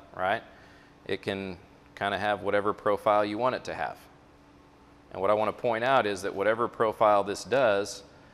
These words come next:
no motion is happening yet, right? It stays stuck. But what happens if I do this? Okay.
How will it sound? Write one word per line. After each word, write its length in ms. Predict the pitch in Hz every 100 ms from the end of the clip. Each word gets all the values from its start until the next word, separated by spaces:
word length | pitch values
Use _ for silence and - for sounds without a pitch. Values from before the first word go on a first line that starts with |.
| -
no 200 | 98 127
motion 380 | 127 143 143 113
is 120 | 98
happening 420 | - 101 98 90 87
yet, 280 | 67 - - - - - _ -
right? 240 | 87 101 - - - -
It 160 | 117
stays 340 | - 123 113 -
stuck. 420 | - 127 80 - - - - - - - - -
But 80 | -
what 160 | 117 139
happens 380 | 143 135 127 117
if 100 | 120
I 100 | 113
do 160 | 117
this? 480 | 113 107 71 - - - - - - - - - - - - - - - - - - - - - - - - - - - - - - - - - - - - -
Okay. 300 | 92 87